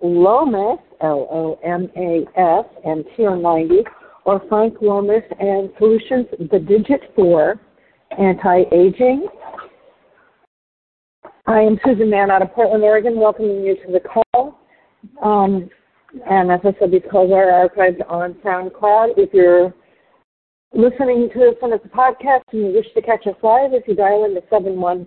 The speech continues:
two, seven seven five, eight, excuse me, eight nine seven two, you can catch us live at the time mentioned before, and we would be thrilled to have you along with us. Our team does these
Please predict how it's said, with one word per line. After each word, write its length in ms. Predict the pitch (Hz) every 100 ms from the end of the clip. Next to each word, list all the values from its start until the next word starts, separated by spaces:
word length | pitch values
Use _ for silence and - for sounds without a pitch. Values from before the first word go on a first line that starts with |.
| -
two, 220 | 247 269 -
seven 340 | 262 269 180 -
seven 320 | 147 139 143
five, 360 | 139 131 151 233 _ _ - _ 208
eight, 260 | 240 202 - - _ _ _ _ -
excuse 340 | 233 - 247
me, 120 | 190 185
eight 180 | 233 220
nine 260 | 208 202 -
seven 220 | 226 196 190 -
two, 380 | 214 165 180 269 _ - - - -
you 140 | 226
can 120 | 233
catch 280 | 214 294 285
us 120 | 247 - -
live 520 | 190 165 143 170 240 - - _ _ _ _ _ _ _ _
at 300 | 208 202 185 185
the 60 | 190 -
time 280 | 196 202 208 - _ - _ -
mentioned 400 | 196 185 - 190
before, 480 | 190 - 196 202 196
and 140 | 190 196
we 140 | 202
would 120 | 190
be 160 | 196 -
thrilled 220 | 202 190
to 60 | 190
have 280 | 190 175 175
you 240 | 185 175 180
along 400 | 175 165 170 175
with 200 | 190 190
us. 180 | - 160 _ _ _ _ _ _ _ _ _ _ _ _ _ _ _ _ - - - -
Our 140 | 202
team 380 | 196 233 214 190
does 200 | 185 226
these 200 | 262 240